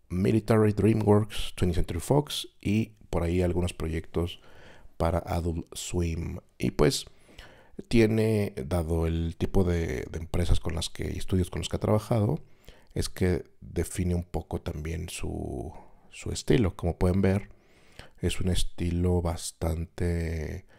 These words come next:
me refiero a, en términos de representación, bastante realista. Eh, y pues temáticamente o discursivamente un poco,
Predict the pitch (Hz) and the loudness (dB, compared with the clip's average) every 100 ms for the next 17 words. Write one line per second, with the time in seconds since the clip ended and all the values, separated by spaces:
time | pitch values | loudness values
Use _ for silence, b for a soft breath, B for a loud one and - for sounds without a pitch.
0 | B B B 87 - 101 101 87 82 92 | B B B -2 2 4 4 4 0 0
1 | 95 82 87 85 82 87 92 87 82 85 | 0 0 -2 -4 -4 -2 0 0 0 -2
2 | 87 98 113 - - - - - B B | 0 4 4 4 2 0 -2 -8 B B
3 | B B B B - - 78 78 76 76 | B B B B -12 -8 -6 -6 -6 -6
4 | - - - 98 107 113 - 87 - - | -8 -8 -2 2 2 4 4 4 0 -8
5 | - 87 85 - - 85 85 - 85 - | -4 -2 -2 -2 -4 -4 -4 -2 -2 -2
6 | - - 85 85 80 87 82 - - - | -8 -2 -2 -2 -2 -4 -4 -6 -8 -4
7 | 87 85 76 - | -4 -2 -4 -10